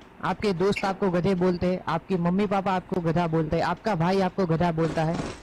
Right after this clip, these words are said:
आपकी girlfriend आपको हालांकि गधा बोल देती है, सब लोग आपको गधा बोलते हैं, तो इसका मतलब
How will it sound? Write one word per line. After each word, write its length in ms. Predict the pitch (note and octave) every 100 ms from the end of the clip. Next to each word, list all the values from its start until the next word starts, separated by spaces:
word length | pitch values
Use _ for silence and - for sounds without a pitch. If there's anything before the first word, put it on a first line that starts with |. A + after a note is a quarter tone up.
| - - -
आपकी 260 | F#3+ - B3+
girlfriend 420 | A3 A3+ D4+ C#4
आपको 240 | C4 C#4+
हालांकि 400 | B3 A#3 B3 A#3
गधा 240 | F#3+ F#3+ G3+
बोल 220 | F3 F3
देती 260 | F3+ F3
है, 80 | F3+
सब 260 | F3+ - B3+
लोग 240 | C4+ C4
आपको 240 | A3+ G#3+ A3+
गधा 260 | F#3+ G#3
बोलते 340 | F#3+ F#3 F3+ G3
हैं, 280 | F#3 G#3+
तो 120 | A#3 A#3
इसका 300 | F#3 - G#3
मतलब 420 | G3 F#3+ G#3